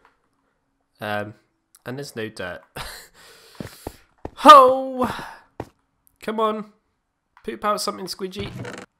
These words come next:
Right, so a lot of you are a bit confused with, obviously, the breeding. I've kind of made a tutorial on that, so feel free to check that out. I'll have a link for that in the description of the video. Um, but a lot of other people are saying, "How do you get seeds?"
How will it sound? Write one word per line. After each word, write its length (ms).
Right, 300
so 340
a 80
lot 220
of 100
you 120
are 20
a 40
bit 160
confused 720
with, 160
obviously, 300
the 80
breeding. 580
I've 140
kind 200
of 120
made 180
a 40
tutorial 400
on 80
that, 220
so 300
feel 160
free 140
to 60
check 200
that 60
out. 320
I'll 100
have 140
a 60
link 340
for 160
that 200
in 60
the 60
description 460
of 100
the 60
video. 500
Um, 400
but 320
a 60
lot 160
of 80
other 200
people 280
are 40
saying, 300
"How 420
do 140
you 60
get 220
seeds?" 480